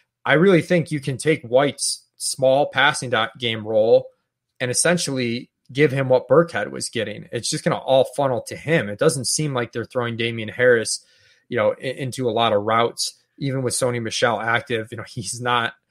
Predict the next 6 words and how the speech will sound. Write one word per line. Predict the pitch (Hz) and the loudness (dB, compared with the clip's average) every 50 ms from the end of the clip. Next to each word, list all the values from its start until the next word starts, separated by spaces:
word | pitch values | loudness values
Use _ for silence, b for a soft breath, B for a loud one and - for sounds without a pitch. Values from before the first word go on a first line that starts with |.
| _ _ _ _ _ _ _ | _ _ _ _ _ _ _
a | 120 | -8
pass | - - 127 117 113 - - | -2 2 2 2 2 0 0
catching | - 127 110 - 123 113 - | -2 -2 -2 -2 -6 -10 -6
threat. | - 117 113 117 113 - - | -2 0 2 2 2 0 -4
So | - - - 127 113 110 110 107 107 - _ _ _ _ _ _ _ _ _ _ _ _ _ _ _ _ _ _ 131 | -6 -4 -2 0 0 2 0 0 -2 -4 _ _ _ _ _ _ _ _ _ _ _ _ _ _ _ _ _ _ -8
I, | 131 | -8